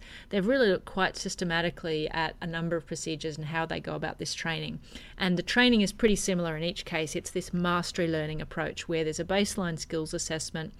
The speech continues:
people watch a video and a lecture, and then they do this very specific deliberate practice where they've got a very well-defined, "This is how you need to do the procedure. This will be a minimum passing score for doing it."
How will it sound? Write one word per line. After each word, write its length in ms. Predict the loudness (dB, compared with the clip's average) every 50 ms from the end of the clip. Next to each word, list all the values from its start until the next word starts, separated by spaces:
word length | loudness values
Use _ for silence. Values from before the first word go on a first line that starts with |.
| -20 -20 -20 -20 -16 -6 2
people 260 | 2 4 4 6 6
watch 240 | 6 4 4 4 2
a 60 | 4
video 320 | 4 6 6 6 6 6
and 100 | 4 4
a 60 | 4
lecture, 460 | 2 2 0 -2 -4 -4 -2 -2 -2 -4 -6 -12 -20 -20 -14 -8
and 160 | -2 0 2 2
then 140 | 4 4
they 140 | 4 4 4
do 180 | 4 4 4 4
this 200 | 4 2 -2 0
very 220 | 2 4 4 4
specific 680 | 4 2 -2 -2 -2 0 0 -2 0 -2 -4 -4 -6 0
deliberate 480 | 2 4 4 4 4 4 2 0 0 -2
practice 560 | -2 -2 -2 -2 -4 -6 -6 -6 -6 -6 -2
where 440 | -2 0 2 2 2 2 2 0 -2 -6 -14 -20 -20 -20 -20 -16 -6 -2
they've 280 | 0 0 0 0 -2 -2
got 240 | 0 0 0 0 -2
a 100 | -4 -4
very 340 | 0 2 4 6 8 8 8
well-defined, 1000 | 8 6 4 4 2 0 -4 -6 -4 -4 -4 -2 -2 -2 -2 -2 -2 -2 -2
"This 180 | -2 -2 -2 -4
is 80 | -4
how 100 | -2 -2
you 160 | -2 -2 0 -2
need 160 | -2 -4 -4
to 100 | -4 -4
do 120 | -2 -2 -2
the 100 | -2 -4
procedure. 580 | -4 -6 -6 -2 0 0 -2 0 -2 -2 0
This 220 | 0 -2 -2 0 -2
will 100 | -2 0
be 160 | 2 0 0
a 100 | 0 0
minimum 500 | 0 0 2 2 2 2 0 0 -4 -6
passing 580 | -8 -4 -2 0 0 0 0 -2 -4 -4 -4
score 420 | -6 -6 -6 0 2 2 4 2 2
for 140 | 0 -2 -2
doing 360 | 0 2 2 2 2 2 0
it." 180 | -4 -4 -4